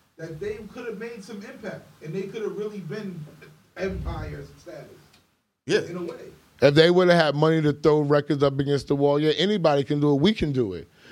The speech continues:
Speaker 3: If you, if, if you get somebody to give me
Speaker 1: They
Speaker 3: a
Speaker 1: had
Speaker 3: fu-,
Speaker 1: it.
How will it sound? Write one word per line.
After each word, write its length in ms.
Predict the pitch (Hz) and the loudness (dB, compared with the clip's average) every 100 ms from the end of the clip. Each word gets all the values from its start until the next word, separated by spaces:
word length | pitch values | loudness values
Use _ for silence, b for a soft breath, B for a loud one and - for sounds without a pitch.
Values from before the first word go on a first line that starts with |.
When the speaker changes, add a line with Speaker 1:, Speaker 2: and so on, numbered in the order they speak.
| B | B
Speaker 3:
If 160 | 156 | 2
you, 140 | 165 196 | 4 2
if, 240 | 156 143 | 2 0
if 160 | 156 143 | -2 0
you 140 | 214 | 0
get 200 | 165 196 | 2 0
somebody 420 | - 185 180 175 | 0 0 0 0
to 60 | 165 | -2
give 140 | 175 | -2
me 120 | 180 175 | 0 -2
Speaker 1:
They 40 | |
Speaker 3:
a 60 | 165 | -2
Speaker 1:
had 80 | |
Speaker 3:
fu-, 220 | 160 151 | -6 -8
Speaker 1:
it. 60 | - | -10